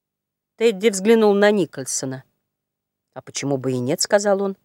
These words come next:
"Моей сестрёнке всего шесть лет, и она прожила человеком не очень много жизней. И ещё она меня недолюбливает. Так что всё возможно. Но разве это такая уж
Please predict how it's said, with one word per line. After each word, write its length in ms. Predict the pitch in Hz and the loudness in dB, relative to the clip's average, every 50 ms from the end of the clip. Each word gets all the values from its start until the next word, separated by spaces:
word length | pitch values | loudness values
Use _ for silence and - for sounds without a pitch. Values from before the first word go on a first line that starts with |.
| _ _ _ _ _ _ _ _ _ _ _ - | _ _ _ _ _ _ _ _ _ _ _ -4
"Моей 200 | 151 170 190 208 | 0 2 2 2
сестрёнке 560 | - - 214 - - 269 349 392 370 - 190 | 2 0 -2 -2 0 2 2 2 2 0 -4
всего 280 | - - - 180 277 370 | -6 -4 -2 0 0 0
шесть 320 | - - - - - - | 2 0 0 0 -2 -2
лет, 280 | 131 147 185 - _ _ _ _ _ _ _ _ _ _ _ | 0 0 0 -2 _ _ _ _ _ _ _ _ _ _ _
и 80 | - 160 | 0 0
она 200 | 165 175 226 254 | 2 2 2 0
прожила 360 | - 233 214 208 226 233 226 | 0 -2 -2 2 4 4 4
человеком 560 | - - 226 226 226 285 349 - - 196 170 - _ _ _ _ _ _ _ - | 4 2 2 2 2 2 -2 -4 -6 -8 -8 -10 _ _ _ _ _ _ _ -4
не 140 | 262 339 392 | 2 4 4
очень 340 | 294 214 190 - - 220 208 | 6 6 4 2 0 0 2
много 300 | 202 196 190 185 196 190 | 2 2 2 2 0 0
жизней. 460 | 180 196 202 175 165 180 180 180 - _ _ _ _ _ _ _ _ _ _ - | 0 0 -2 -2 -2 -4 -6 -6 -8 _ _ _ _ _ _ _ _ _ _ -12
И 80 | 170 | -8
ещё 340 | 185 170 - - - 359 359 | -4 -2 2 4 6 6 6
она 180 | 294 220 170 151 | 6 4 2 0
меня 220 | 151 147 151 147 | 0 -2 0 0
недолюбливает. 960 | 165 226 262 277 339 269 190 160 156 151 156 165 156 160 160 - _ _ _ _ _ _ _ _ _ _ _ _ _ _ _ _ _ _ | 2 2 4 4 4 4 4 0 -4 -6 -6 -6 -6 -6 -8 -12 _ _ _ _ _ _ _ _ _ _ _ _ _ _ _ _ _ _
Так 160 | 143 131 - | -12 -10 -8
что 180 | - - 240 | -6 -4 -4
всё 220 | 254 - - 262 196 | -2 2 4 4 6
возможно. 640 | 165 165 156 160 175 170 165 156 - 156 170 170 _ _ _ _ _ _ _ _ _ _ _ _ _ _ | 6 4 2 0 -2 -6 -6 -6 -8 -12 -14 -16 _ _ _ _ _ _ _ _ _ _ _ _ _ _
Но 80 | - 160 | 0 2
разве 260 | 175 175 160 156 180 | 2 2 2 2 0
это 120 | 175 185 | 0 2
такая 340 | 180 180 180 - 202 190 185 | 2 0 0 2 2 2 2
уж 200 | 175 - - - | 2 -2 -6 -12